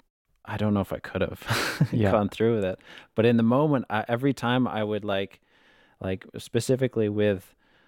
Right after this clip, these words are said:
Speaker 1: the, the pornography, I was just like, "All right, all right, I'm going to, I'm gonna confess to this." And, and I felt like in my, in my mind, I was like, "If I confess this, that's it. Like, I've confessed to it, and now I can,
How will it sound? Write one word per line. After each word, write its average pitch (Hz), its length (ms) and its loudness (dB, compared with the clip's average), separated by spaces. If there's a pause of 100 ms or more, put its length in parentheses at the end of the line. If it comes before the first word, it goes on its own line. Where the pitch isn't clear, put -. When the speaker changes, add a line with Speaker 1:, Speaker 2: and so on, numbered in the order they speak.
(340)
Speaker 1:
the, 98 240 0
the 92 100 -6
pornography, 104 720 -4
I 107 100 -2
was 107 120 -2
just 98 200 -12
like, 92 300 -8
"All - 260 -8
right, 92 240 -2 (320)
all 98 140 -10
right, 87 180 -12 (440)
I'm 98 200 -6
going 101 320 -2
to, 98 400 -2 (100)
I'm 92 140 -10
gonna 92 220 -6
confess - 440 -10
to - 80 -14
this." - 200 -10 (1200)
And, 101 600 2 (260)
and 107 100 2
I 101 80 6
felt - 360 0
like 117 260 -2
in 104 140 0
my, 101 220 0
in 90 120 -6
my 107 100 0
mind, 107 240 0
I - 20 0
was 95 80 -4
like, 90 140 -4
"If 92 140 -8
I 98 60 -4
confess 104 380 -6
this, 95 200 -6
that's - 360 -2
it. 127 220 0 (160)
Like, 98 140 -10
I've 98 140 -2
confessed 107 480 -6
to 98 140 -4
it, 87 120 -4
and 95 120 -8
now 101 140 0
I 104 60 0
can, 101 320 -6